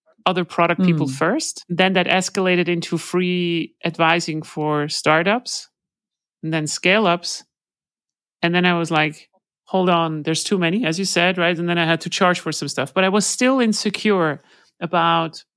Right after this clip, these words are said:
Speaker 1: how much should I charge, how should I do it, and so forth. And one of the best tips I actually got from a salesperson was that he said,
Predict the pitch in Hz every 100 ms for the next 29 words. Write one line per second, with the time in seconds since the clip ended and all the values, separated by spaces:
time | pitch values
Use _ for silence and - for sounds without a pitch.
0 | _ _ _ _ _ _ _ - 170 160
1 | 151 170 160 - 151 139 - 160 151 160
2 | 156 151 135 123 151 123 - - - _
3 | _ - - - - 170 190 339 208 -
4 | 202 214 - - 196 - 180 170 - 170
5 | 151 151 143 143 - - - - - 143
6 | - - - _ _ - - - - 165
7 | 160 160 170 160 143 - - 165 170 175
8 | 160 156